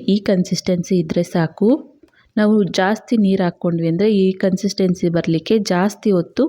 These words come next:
ಕುದಿಸ್ಕೊಳ್ಬೇಕಾಗುತ್ತೆ. ಈ ಗೊಜ್ಜು ಚಪಾತಿಗಾಗ್ಬೋದು ಅಥವಾ ಇಡ್ಲಿಗಾಗ್ಬೋದು, ಅನ್ನಕ್ಕಾಗ್ಬೋದು, ಯಾವ್ದರ ಕಾಂಬಿನೇಷನ್ ಆದ್ರೂ ತುಂಬಾನೇ ಟೇಸ್ಟಿಯಾಗಿರುತ್ತೆ. ನೋಡಿ,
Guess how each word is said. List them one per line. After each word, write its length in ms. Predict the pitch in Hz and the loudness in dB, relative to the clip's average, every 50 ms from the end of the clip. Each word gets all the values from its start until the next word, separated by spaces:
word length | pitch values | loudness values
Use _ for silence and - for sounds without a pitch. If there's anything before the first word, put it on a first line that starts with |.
| - - | 0 -2
ಕುದಿಸ್ಕೊಳ್ಬೇಕಾಗುತ್ತೆ. 1080 | 214 180 - - - - 170 165 170 156 151 - 175 165 160 165 160 - - 190 214 285 359 - - - _ _ _ _ _ _ _ _ _ _ _ _ - - _ _ _ _ _ _ _ - - 214 | -4 -2 -2 -4 -2 0 -2 0 0 -2 -4 -2 -2 -2 -2 -2 -6 -4 -2 0 0 0 -2 -4 -12 -20 _ _ _ _ _ _ _ _ _ _ _ _ -20 -20 _ _ _ _ _ _ _ -2 2 2
ಈ 20 | 220 214 175 | 2 4 4
ಗೊಜ್ಜು 320 | 202 208 262 262 - 247 247 214 208 220 226 - - | 2 2 0 0 0 2 2 2 2 0 -4 -4 -4
ಚಪಾತಿಗಾಗ್ಬೋದು 960 | - 190 196 - 196 196 196 208 180 170 175 165 160 160 160 165 165 160 170 180 180 | -4 -2 -2 -2 -2 -2 -2 -2 -2 0 0 -2 -2 -4 -4 -4 -4 -2 0 -2 -2
ಅಥವಾ 240 | 180 - 160 156 170 175 170 165 | -2 -2 -2 -2 0 0 2 0
ಇಡ್ಲಿಗಾಗ್ಬೋದು, 840 | 160 156 156 - 202 202 190 180 165 160 165 170 165 156 151 180 208 220 - - - 175 | 0 -2 -2 0 0 2 2 2 0 -2 -2 -2 -2 -2 0 0 0 0 -2 -4 -2 0
ಅನ್ನಕ್ಕಾಗ್ಬೋದು, 800 | 175 185 196 190 196 - 180 175 165 165 - 165 160 165 202 240 320 381 - - - - _ _ - - 180 185 | 2 2 0 0 0 -2 0 0 0 -2 -2 -2 0 2 2 0 0 0 -4 -16 -20 -20 _ _ -4 -2 0 0
ಯಾವ್ದರ 440 | 190 202 226 254 240 254 226 214 196 190 - | 2 2 0 0 0 0 0 0 -2 -2 -2
ಕಾಂಬಿನೇಷನ್ 640 | 185 180 175 175 180 180 180 180 175 - 180 165 165 165 | -2 -2 -2 -2 -2 -2 -2 -2 -2 -2 -2 -2 -2 -2
ಆದ್ರೂ 180 | 165 180 240 277 - - 226 | -2 -2 -2 -4 -2 -2 0
ತುಂಬಾನೇ 340 | 190 190 190 190 185 185 180 - - | 2 2 2 2 2 0 -2 -2 -2
ಟೇಸ್ಟಿಯಾಗಿರುತ್ತೆ. 880 | 175 170 165 - - - 165 160 160 156 160 156 156 160 - - 185 220 285 - - - - _ _ _ _ _ _ _ _ _ _ _ _ _ _ _ _ _ _ _ _ _ - - - _ _ _ _ _ - _ _ _ _ _ _ - _ - _ _ - - - - - _ _ _ - - - 123 _ _ - - _ _ 64 67 - _ _ _ _ _ _ - _ _ _ _ _ _ _ _ _ _ _ _ - 190 180 | -2 -2 -2 -4 -4 -2 -2 0 0 0 -2 -2 -4 -6 -4 -2 0 0 0 -2 -4 -16 -20 _ _ _ _ _ _ _ _ _ _ _ _ _ _ _ _ _ _ _ _ _ -20 -20 -20 _ _ _ _ _ -20 _ _ _ _ _ _ -20 _ -20 _ _ -20 -20 -20 -20 -20 _ _ _ -20 -20 -20 -20 _ _ -20 -20 _ _ _ -20 -20 _ _ _ _ _ _ -20 _ _ _ _ _ _ _ _ _ _ _ _ 0 2 4
ನೋಡಿ, 200 | 175 175 226 | 4 4 4